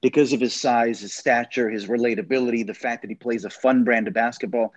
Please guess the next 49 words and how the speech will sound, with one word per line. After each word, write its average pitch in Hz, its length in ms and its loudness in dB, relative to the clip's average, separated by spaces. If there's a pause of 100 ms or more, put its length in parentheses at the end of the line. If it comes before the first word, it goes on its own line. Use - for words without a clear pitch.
(340)
I 110 60 -2
think 131 240 0
he's, 131 340 2
like 123 220 4
Steph - 280 0
Curry 127 220 0
before 139 400 -2
him, 113 140 -6
is 98 100 -8
gonna 110 160 -6
be 104 160 -4
very 131 380 0
relatable 131 680 0 (540)
to 131 340 2
these 110 240 -4
smaller 123 500 0
kids 143 300 -6
because 120 220 -10
he 104 120 -8
looks 120 300 -4
like 110 200 -2
they 117 160 0
do 117 440 0
more 120 240 0
than 101 260 -8
LeBron 110 400 -4
does 87 180 -12
at - 100 -20
six 101 240 -4
eight. 127 220 4 (480)
Um, 98 420 4
I, 127 100 4
I 131 140 4
think 127 220 2
he's 117 200 0
gonna 113 120 -2
be 110 100 2
a 101 60 0
fan 104 280 -2
favorite. 98 240 -2
He's 98 160 -8
just, - 160 -4
he's 104 160 -4
energetic. 107 520 4
He's 98 120 -2
amazing 113 460 2
to 117 100 -2
watch. 107 380 -2 (440)
At 110 140 -4